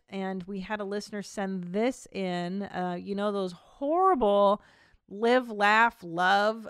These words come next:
signs that, you know, at the beginning, I, I enjoyed them. I would see them in people's homes. Um, and I would be like, "That's, that's nice.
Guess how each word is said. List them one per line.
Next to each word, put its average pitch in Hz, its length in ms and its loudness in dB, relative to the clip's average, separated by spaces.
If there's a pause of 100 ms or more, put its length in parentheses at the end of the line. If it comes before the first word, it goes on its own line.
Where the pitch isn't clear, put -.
(100)
signs 214 640 -4
that, 175 420 -6
you 247 140 -8
know, 269 300 -4
at 233 140 -10
the 226 60 -10
beginning, 302 540 -4
I, 226 320 -6
I 226 100 -6
enjoyed 214 480 -2
them. 208 160 -6
I 185 60 -6
would 180 160 -8
see 208 160 -12
them 196 120 -8
in 180 100 -8
people's 180 380 -10
homes. 180 500 -8 (680)
Um, 170 560 -4
and 175 160 -8
I 175 80 -6
would 175 140 -8
be 190 100 -8
like, 185 200 -8
"That's, 427 340 -10
that's 494 300 -6
nice. 175 540 -6